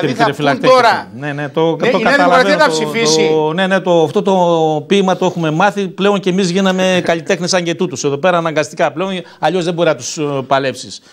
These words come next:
Speaker 1: Ήρθαν και οι συμβασιούχοι αυτοί που είπατε. Τους συνείδησα την προηγούμενη ώρα και την επόμενη κλπ. Και πληροφορήθηκα ακριβώς τι συν-, τι σημαίνει. Άλλα λόγια, να αγαπιόμαστε. Αυτή ήταν η απάντηση. Αυτό είναι μια μετάφραση,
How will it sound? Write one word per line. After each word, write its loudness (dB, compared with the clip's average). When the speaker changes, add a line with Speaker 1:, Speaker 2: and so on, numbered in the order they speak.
Speaker 1:
Ήρθαν 2
και 0
οι 0
συμβασιούχοι 0
αυτοί 0
που 0
είπατε. 0
Τους -8
συνείδησα 2
την -4
προηγούμενη 4
ώρα 2
και -4
την 2
επόμενη 0
κλπ. -2
Και -4
πληροφορήθηκα 2
ακριβώς -2
τι -8
συν-, -4
τι -4
σημαίνει. -8
Άλλα 0
λόγια, -2
να -4
αγαπιόμαστε. -2
Αυτή -4
ήταν 0
η 2
απάντηση. -4
Αυτό 0
είναι 0
μια 0
μετάφραση, -2